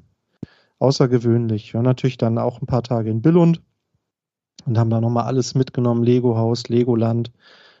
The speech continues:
äh, die ganze Ecke nochmal abgegrast, war noch ein Teddybär-Museum, das ist ja das ehemalige, ähm, Haus von Gottfried gewesen, der hat ja da gehaust, also der hat ein schönes <laughs> Haus gehabt, muss man so sagen.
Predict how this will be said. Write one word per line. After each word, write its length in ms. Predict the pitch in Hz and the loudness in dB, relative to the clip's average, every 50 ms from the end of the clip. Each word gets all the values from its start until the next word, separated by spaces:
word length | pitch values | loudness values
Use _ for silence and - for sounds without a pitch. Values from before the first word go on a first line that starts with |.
| _ _ - | _ _ -6
äh, 120 | 123 113 | -6 -4
die 80 | 123 120 | -2 0
ganze 320 | 123 120 127 123 - - | 0 2 0 0 -2 -2
Ecke 200 | 127 131 - - | -4 -2 0 2
nochmal 260 | 127 123 117 127 123 | 2 2 2 0 -4
abgegrast, 440 | 117 - - - - 117 113 113 - | -6 -6 -8 -4 0 0 0 2 2
war 80 | 135 120 | 0 2
noch 80 | 113 | 2
ein 140 | 110 113 113 | 2 0 2
Teddybär-Museum, 1080 | - - 156 143 143 127 127 131 131 131 131 127 113 117 120 120 120 120 117 117 117 113 | 2 2 2 4 2 2 4 4 4 4 4 2 2 2 2 2 4 2 2 -2 -4 -6
das 180 | 113 120 - | -8 -12 -12
ist 80 | - - | -10 -6
ja 120 | 113 110 | -6 -4
das 300 | 110 113 113 - - - _ _ _ _ _ - - - - _ _ _ _ | -4 -4 -6 -8 -12 -16 _ _ _ _ _ -20 -20 -20 -20 _ _ _ _
ehemalige, 880 | - 135 123 120 120 117 117 113 120 117 113 120 117 113 113 110 113 117 - | 0 2 2 4 4 2 2 2 0 0 2 2 2 2 2 0 0 -2 -4
ähm, 640 | 120 113 113 113 113 113 110 113 120 120 120 120 - _ _ - | -4 -4 -4 -4 -4 -4 -4 -6 -6 -8 -8 -12 -16 _ _ 0
Haus 320 | 127 120 120 120 120 - | 2 2 2 2 0 -4
von 360 | - - 117 110 110 110 113 110 - | -4 0 0 0 0 0 -4 -2 0
Gottfried 480 | 147 151 - - - - 135 131 - | 0 -2 -2 -4 -2 0 0 0 0
gewesen, 500 | - 135 120 123 123 123 123 120 120 127 | -2 -2 0 2 2 2 2 2 0 -2
der 120 | 113 117 110 | -2 -2 -2
hat 100 | 113 - | -2 -2
ja 80 | 117 | -2
da 100 | 113 117 | -2 -2
gehaust, 640 | 113 113 113 110 117 117 120 123 123 - - - - _ - | -2 -2 -2 -2 0 0 0 -2 -4 -8 -12 -18 -20 _ -10
also 460 | 151 123 110 104 113 110 110 110 110 - _ _ - | -8 -8 -6 -6 -6 -6 -6 -8 -10 -14 _ _ -10
der 100 | - 110 | -8 -8
hat 220 | 110 - - - - - _ - | -8 -8 -12 -20 -20 -20 _ -12
ein 80 | 139 127 | -10 -6
schönes 420 | - - 143 160 156 151 - - | 2 4 4 6 6 4 2 0
<laughs> 20 | - | 0
Haus 280 | 147 127 131 - - | 0 0 -2 -6 -6
gehabt, 260 | - 123 120 123 120 - | -6 -4 -4 -4 -6 -8
muss 180 | 123 120 - | -8 -8 -4
man 120 | - 113 113 | -4 -2 -2
so 100 | 117 113 | -2 0
sagen. 380 | 113 117 117 120 123 127 127 | 0 0 0 0 0 -2 -4